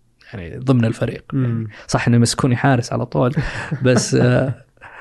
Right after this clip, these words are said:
Speaker 1: بس بغض النظر، يعني ك-، كنت أجلس وياهم، نسولف مع بعض، نضحك مع بعض.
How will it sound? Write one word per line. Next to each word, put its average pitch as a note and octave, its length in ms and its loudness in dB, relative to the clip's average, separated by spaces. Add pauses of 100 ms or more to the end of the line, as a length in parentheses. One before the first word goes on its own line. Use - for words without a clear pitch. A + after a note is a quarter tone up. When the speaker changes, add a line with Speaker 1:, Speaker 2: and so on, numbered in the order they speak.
(260)
Speaker 1:
بس B2 160 2
بغض C#3 280 4
النظر، C3+ 500 2
يعني A#2+ 280 0
ك-، A2+ 300 -8
كنت C3 160 2
أجلس A#2+ 260 2
وياهم، A2 400 4
نسولف A2+ 380 2
مع A2+ 80 4
بعض، G#2+ 480 -2 (120)
نضحك B2 400 -6
مع A#2 80 -2
بعض. A2+ 460 -8